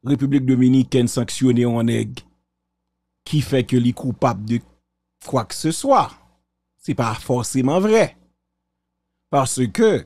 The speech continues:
kanmenm, se ki sa otorite nan peyi d Ayiti repwoche yo menm. Men kòm pa gen otorite, dayè, a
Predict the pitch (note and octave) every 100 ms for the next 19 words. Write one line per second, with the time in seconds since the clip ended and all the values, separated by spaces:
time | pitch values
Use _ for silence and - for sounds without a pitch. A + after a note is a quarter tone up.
0 | - B2 A#2 G#3+ F#3 F2+ - _ _ _
1 | _ _ _ _ _ - - E3 - F#3+
2 | - G3+ F3 D#3 D#3+ C#3+ C3+ E3 D3 C#3+
3 | C3 B2 B2 A#2+ D#3 C3+ A#2+ C3 D3+ C#3+
4 | F3+ G3 B3 - - _ _ _ _ _
5 | _ _ _ A#2 - C#4+ B3 G3+ F#3 D#3
6 | D#3 C#3+ A#2 G2 - - A#2 A2+ A2+ G2+
7 | - - _ _ _ _ _ -